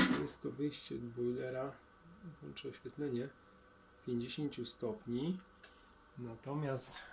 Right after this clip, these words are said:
w-, na wysokości jednej trzeciej od dołu, bo tak mam miarkę,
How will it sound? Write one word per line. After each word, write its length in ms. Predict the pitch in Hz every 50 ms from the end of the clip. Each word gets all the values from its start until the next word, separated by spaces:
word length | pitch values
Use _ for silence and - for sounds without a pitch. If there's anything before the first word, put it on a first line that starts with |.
| - 135
w-, 1200 | 123 113 123 190 - 156 147 147 147 143 - - - - - - - - - - - - - -
na 120 | 131 120 120
wysokości 800 | 120 123 - - 127 127 - 143 139 - - - - 131 127 127 - - - - - - 151
jednej 480 | 139 131 139 147 151 143 135 131 123 123
trzeciej 680 | - - - - 143 143 143 - - 135 135 143 131
od 200 | 120 117 113 120
dołu, 320 | 120 117 117 113 120 131
bo 160 | 135 127 120
tak 200 | 120 - 123 123
mam 180 | 123 123 117 120
miarkę, 320 | 120 123 123 127 123 -